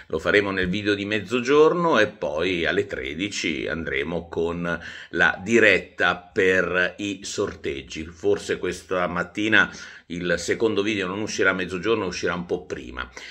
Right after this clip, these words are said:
Il Milan dunque elimina lo Slavia Praga. Quanto valgono i quarti di Europa League? Ora lo vedremo. Ieri intanto ha parlato Furlani, era molto tranquillo,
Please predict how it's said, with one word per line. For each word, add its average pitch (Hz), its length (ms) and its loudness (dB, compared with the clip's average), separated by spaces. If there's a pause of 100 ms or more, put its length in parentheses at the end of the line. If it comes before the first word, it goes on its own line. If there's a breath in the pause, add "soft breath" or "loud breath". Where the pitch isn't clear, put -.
(140 loud breath)
Il 107 140 -2
Milan 135 540 4
dunque 175 640 4
elimina 113 800 4
lo 104 220 6
Slavia 107 640 4
Praga. 78 960 0
Quanto 160 520 2
valgono 82 580 0
i 85 140 -6
quarti 104 500 2
di 90 80 0
Europa 90 360 2
League? 73 480 -6
Ora 110 200 8
lo 107 120 8
vedremo. 87 600 0 (300 loud breath)
Ieri 117 560 4
intanto 120 920 6
ha 87 100 2
parlato 85 800 -2
Furlani, 131 840 4 (360 loud breath)
era 85 200 2
molto 87 300 -4
tranquillo, 127 880 2